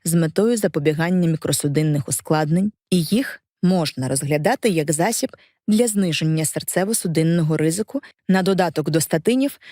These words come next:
при інсулінорезистентних станах, таких як метаболічний синдром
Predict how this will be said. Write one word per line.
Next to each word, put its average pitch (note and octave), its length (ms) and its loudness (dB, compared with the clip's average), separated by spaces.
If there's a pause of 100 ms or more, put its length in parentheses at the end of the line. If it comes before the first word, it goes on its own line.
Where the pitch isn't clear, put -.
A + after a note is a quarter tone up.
(160)
при F#3+ 120 0
інсулінорезистентних F3+ 1300 0
станах, C#3+ 580 -4 (420)
таких D#4+ 380 0
як A3+ 140 -2
метаболічний E3 720 0
синдром C4+ 460 0